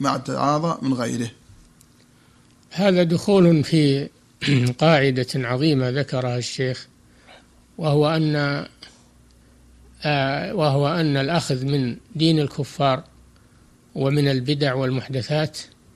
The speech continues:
Speaker 2: يتنافى مع الدين الحق ومع السنن، لأن من أخذ نهمته من الطعام، من طعام ما،
Speaker 1: نعم.
Speaker 2: فإنه تقل رغبته
Speaker 1: إلى غيره.
Speaker 2: في غيره من الطعام.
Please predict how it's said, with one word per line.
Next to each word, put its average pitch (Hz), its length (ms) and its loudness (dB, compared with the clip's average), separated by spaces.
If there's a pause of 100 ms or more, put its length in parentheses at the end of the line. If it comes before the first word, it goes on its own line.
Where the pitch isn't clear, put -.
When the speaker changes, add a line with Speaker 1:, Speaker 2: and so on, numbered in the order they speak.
(400)
Speaker 2:
يتنافى 143 640 2
مع 131 200 0
الدين 131 320 -2
الحق 131 380 -4 (280)
ومع 135 240 -4
السنن، 113 460 -4 (760)
لأن 156 420 2
من 165 300 0
أخذ 151 440 0
نهمته 135 640 0
من 139 160 -2
الطعام، 135 680 -4 (960)
من 170 140 2
طعام 170 360 2
ما، 160 360 4 (280)
Speaker 1:
نعم. 135 200 -4 (160)
Speaker 2:
فإنه 202 500 2
تقل 190 420 0
رغبته 147 840 2 (160)
Speaker 1:
إلى 135 140 0
غيره. 120 100 -4
Speaker 2:
في 156 120 4
غيره 151 460 4
من 139 140 0
الطعام. 120 520 -4